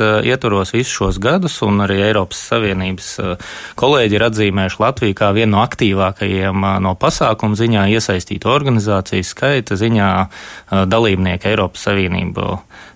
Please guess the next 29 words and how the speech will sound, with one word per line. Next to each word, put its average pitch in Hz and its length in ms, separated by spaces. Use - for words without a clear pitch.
valstu 101 340
starpā. 92 440
Šīs 175 180
nedēļas 165 380
ietvaros 139 420
notiek, 139 540
eh, 107 420
daudz, 120 560
es 92 80
teiktu, 95 300
daudzi 135 400
pasākumi, 107 840
mērāmi 104 540
simtos, 135 720
eh, 104 280
kuri 101 240
simti, 104 640
simtiem, 95 560
eh, 92 200
mūsu 107 320
sadarbības 98 640
partneri 101 840
reģionos, 107 720
valsts 117 320
iestādēs, 101 560
pašvaldības 104 680
iestādēs, 95 580
bibliotekās, 101 1040
skolās, 110 580